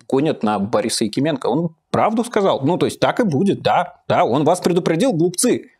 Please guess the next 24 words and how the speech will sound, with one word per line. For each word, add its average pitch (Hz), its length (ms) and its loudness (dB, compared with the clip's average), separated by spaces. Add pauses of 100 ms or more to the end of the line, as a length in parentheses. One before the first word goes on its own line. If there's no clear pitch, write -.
А 107 100 0
вы 156 160 0
его 139 220 0
костерите, 120 540 -2
на 104 80 0
чём 113 160 -2
свет 107 260 -2
стоит, 101 320 -2 (320)
э, 123 40 -2
эту 117 320 0
скотину. 123 560 -2 (280)
Тем 202 180 0
не 175 100 2
менее, 254 300 0
там 196 180 0
есть 180 200 0
ещё 185 280 0
несколько 135 440 -2
интересных 117 460 0
вещей. 147 420 -2 (120)
В - 100 -12
том 196 220 2
числе 214 420 0
сборы. 131 580 0